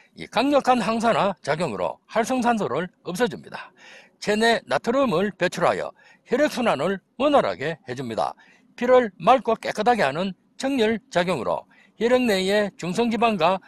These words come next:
콜레스테롤 수치를 낮추어주어 이 혈압을 안정시켜줍니다. 이 심한 두통과 어지럼증, 현기증, 혈뇨 증상, 시력 저하, 뒷목이 땡기고 뻐근한 증상을 크게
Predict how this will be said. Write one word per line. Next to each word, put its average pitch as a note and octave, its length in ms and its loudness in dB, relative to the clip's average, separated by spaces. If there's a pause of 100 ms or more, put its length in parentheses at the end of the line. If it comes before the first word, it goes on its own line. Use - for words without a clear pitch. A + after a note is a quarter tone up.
(220)
콜레스테롤 A#3+ 800 4
수치를 G3 420 0 (160)
낮추어주어 B2+ 580 -2 (360)
이 - 80 -14
혈압을 A#3 520 6 (220)
안정시켜줍니다. D3 1200 -6 (440)
이 E3+ 100 -14
심한 G#3+ 360 2
두통과 F3+ 560 -2
어지럼증, G3 580 -4 (200)
현기증, A#3+ 460 -2 (340)
혈뇨 C4+ 480 6
증상, E3+ 420 -2 (140)
시력 A#3+ 340 -4
저하, A2+ 360 2 (440)
뒷목이 B3+ 680 4
땡기고 G3+ 560 0
뻐근한 B3 480 2 (360)
증상을 G3 560 -2 (200)
크게 C4+ 380 2